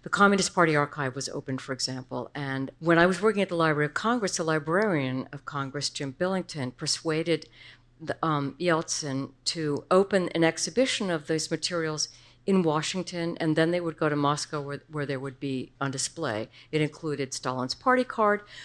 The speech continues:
but it also included, and this I give verbatim in the book, a really atrocious, um, directive by Lenin in nineteen twenty to go out and, and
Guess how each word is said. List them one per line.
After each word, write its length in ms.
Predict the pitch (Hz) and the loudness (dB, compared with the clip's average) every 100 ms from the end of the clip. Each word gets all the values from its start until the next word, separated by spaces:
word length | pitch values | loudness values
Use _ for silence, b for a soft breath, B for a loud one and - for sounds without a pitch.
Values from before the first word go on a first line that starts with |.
| B | B
but 100 | - | 6
it 80 | 190 | 8
also 400 | 202 233 - 202 | 8 4 0 -2
included, 560 | 175 175 185 165 156 - | -2 -4 -4 0 0 -2
and 160 | 156 151 | -4 -4
this 200 | 180 185 | -4 -4
I 80 | |
give 220 | 156 156 156 | -2 -2 -2
verbatim 440 | 139 147 143 135 | 0 0 0 0
in 120 | 131 | -2
the 60 | 135 | -2
book, 300 | 160 131 - b b b | 0 0 -2 b b b
a 60 | 175 | 2
really 320 | 190 240 185 | 6 6 6
atrocious, 880 | 156 - - 190 196 156 127 - - - | 2 -2 2 2 2 -2 -2 -2 -2 -4
um, 200 | 151 139 B B B B - | -4 -6 B B B B -2
directive 640 | 175 165 196 - 147 131 | 4 4 4 2 -2 0
by 160 | 151 147 | 0 2
Lenin 480 | 156 170 131 127 - | 2 2 2 -2 -2
in 140 | 160 | 2
nineteen 360 | 156 156 156 143 | 2 0 -4 -10
twenty 440 | - 165 156 131 | -8 -6 -4 -6
to 120 | - | -8
go 180 | 147 170 | -2 0
out 100 | 165 | 2
and, 200 | 139 131 - | 0 -6 -6
and 300 | 135 127 | -6 -6